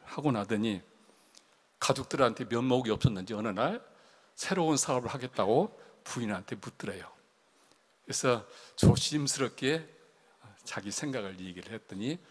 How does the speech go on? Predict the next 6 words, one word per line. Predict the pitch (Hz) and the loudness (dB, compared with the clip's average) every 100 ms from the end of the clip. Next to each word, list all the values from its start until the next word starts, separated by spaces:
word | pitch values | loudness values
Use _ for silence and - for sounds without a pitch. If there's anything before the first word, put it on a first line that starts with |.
| - - _ - | -20 -20 _ -4
그대로 | - 131 131 110 104 104 | 0 4 4 4 0 -2
남편이 | 107 - 98 | -8 -8 -10
하더래요. | 101 151 143 92 120 - _ _ - - - | -10 -8 -6 -6 -10 -14 _ _ -20 -20 -6
그래서 | - 131 147 | -4 0 0
그 | - | 0
사업이 | 139 180 147 135 160 | 2 4 4 4 2